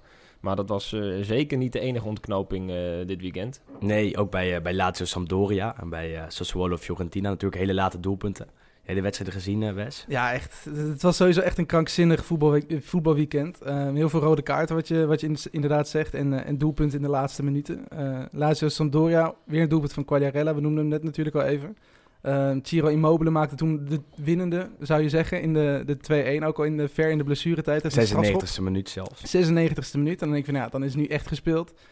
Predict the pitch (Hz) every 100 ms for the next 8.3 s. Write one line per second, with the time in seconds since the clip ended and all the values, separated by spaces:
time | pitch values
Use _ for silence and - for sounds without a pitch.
0 | _ _ 139 135 143 143 143 143 143 147
1 | - 175 170 156 - 175 165 156 151 165
2 | 143 151 - - - - - 101 - 107
3 | - 92 - 92 - - - 156 139 208
4 | 202 151 196 160 139 135 135 185 - 147
5 | 151 95 98 - 117 165 185 160 170 -
6 | 170 160 - - 151 151 147 147 143 -
7 | - - - 147 123 123 _ _ _ _
8 | 147 160 185